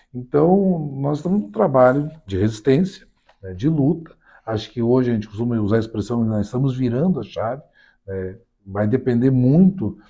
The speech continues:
do resultado eleitoral, com certeza um outro governo, que não um governo progressista, popular, de perfil democrático, não vai mudar a situação no campo institucional.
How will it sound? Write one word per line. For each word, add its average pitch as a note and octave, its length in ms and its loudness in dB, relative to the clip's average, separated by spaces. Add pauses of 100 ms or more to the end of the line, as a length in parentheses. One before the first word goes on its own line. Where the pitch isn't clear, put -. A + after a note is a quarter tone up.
(160)
do G#2 140 -2
resultado G#2+ 560 -2
eleitoral, G#2+ 480 -2
com A#2+ 180 -6
certeza A2+ 520 -6
um G#2+ 80 -2
outro B2 220 -6
governo, G#2 560 -4 (300)
que A2 100 -10
não A#2 260 0
um A#2 140 -2
governo G2+ 640 -2 (760)
progressista, A2+ 840 0
popular, G#2+ 800 -4 (340)
de F#2 120 -10
perfil G#2 420 -6
democrático, G#2 720 -6
não D3 220 0
vai B2 360 4 (300)
mudar A2 400 -4
a A2 60 -6
situação A2 520 -8
no A2 120 -2
campo A2 340 -4
institucional. A#2 800 -4